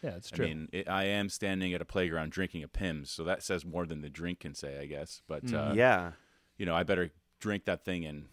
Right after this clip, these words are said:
Speaker 2: get the hell out of there.
Speaker 1: Sure.
Speaker 3: I like a nice Pim's Cup.
Speaker 1: That's
Speaker 3: It
Speaker 1: right.
Speaker 2: Yeah, it was
Speaker 3: really,
Speaker 2: delicious.
Speaker 3: I was gonna say what it makes me think of, but, uh,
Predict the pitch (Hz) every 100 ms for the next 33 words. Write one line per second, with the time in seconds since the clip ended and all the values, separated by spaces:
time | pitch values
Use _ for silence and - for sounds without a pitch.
0 | - - 87 82 82 80 78 82 65 62
1 | - - - - - 104 92 120 160 160
2 | 113 92 87 - - 95 82 82 - 82
3 | 76 - - 107 117 87 87 127 123 113
4 | 92 - 78 - - 113 127 - 123 -
5 | 117 107 104 98 95 - 90 - 92 90
6 | 82 82 78 - _ 87 85 82